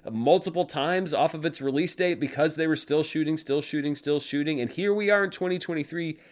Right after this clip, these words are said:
still having these after effects. So this is an A-list face-off, or perhaps an A-list Cold War, but if something should happen,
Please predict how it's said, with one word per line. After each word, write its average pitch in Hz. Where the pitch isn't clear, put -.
still 165
having 135
these 110
after 104
effects. -
So 104
this 120
is 131
an 123
A-list 214
face-off, 202
or 123
perhaps 175
an 185
A-list 185
Cold 220
War, 101
but 139
if 208
something 220
should 196
happen, 147